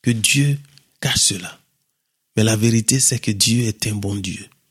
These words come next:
Et tous ses plans pour nous sont des bons plans. Regardez un exemple de ce que Dieu a fait, par exemple, ici. Dans, regardons un peu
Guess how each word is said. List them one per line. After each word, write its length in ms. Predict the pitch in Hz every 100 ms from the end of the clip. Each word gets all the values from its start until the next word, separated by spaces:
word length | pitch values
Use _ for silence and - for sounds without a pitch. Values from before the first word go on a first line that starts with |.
| _ _ _ _ _
Et 160 | 113 107
tous 160 | - 175
ses 180 | -
plans 240 | 123 131 139
pour 160 | 127
nous 200 | 107 127
sont 200 | 127 -
des 140 | 107 98
bons 240 | 92 104
plans. 260 | 101 - 90 - _ _ _ _ _ _ _ -
Regardez 300 | 113 120 123
un 80 | 135
exemple 400 | 110 107 120 113
de 80 |
ce 140 | 104 -
que 160 | -
Dieu 280 | 110 101 104
a 60 | 95
fait, 160 | -
par 200 | 95 107
exemple, 360 | 95 90 90 98
ici. 300 | 104 - 98
Dans, 280 | 98 107 107 - - _ _ _ _ -
regardons 440 | 113 107 107 117
un 120 | 127
peu 220 | 110 -